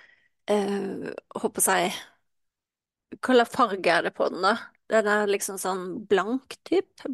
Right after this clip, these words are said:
Ja, eh, den, eh, synes jeg er veldig godt å kose seg med av og til. Eh, jeg har drukket en del alkoholfrie drinker. De synes jeg er gode. De har mye god alkoholfri hvitvin,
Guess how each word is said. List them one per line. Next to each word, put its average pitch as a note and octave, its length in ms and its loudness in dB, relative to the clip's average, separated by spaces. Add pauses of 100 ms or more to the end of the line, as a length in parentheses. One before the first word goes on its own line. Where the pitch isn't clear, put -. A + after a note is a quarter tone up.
(280)
Ja, A#3+ 180 4 (420)
eh, A#3 320 2 (880)
den, A#3+ 360 4
eh, A#3 340 6
synes A3+ 240 0
jeg A3+ 120 2
er A3+ 80 0
veldig A3 240 0
godt - 240 -4
å - 60 -10
kose - 340 -4
seg G#3+ 220 0
med G3 140 -2
av A3 100 -6
og - 80 -12
til. C#4 180 4 (920)
Eh, A3 680 4
jeg A3 140 2
har A#3+ 120 6
drukket A#3 280 2
en A3 100 -4
del G3 160 -2
alkoholfrie - 800 -6
drinker. G#3 880 -2 (240)
De A#3+ 80 -2
synes G#3 320 -4
jeg G3 160 -6
er G#3 160 -8
gode. F#3 500 0 (600)
De A#3+ 100 4
har B3 80 4
mye G#3+ 960 4
god F3+ 640 0
alkoholfri G3 1000 -2 (600)
hvitvin, A3+ 560 0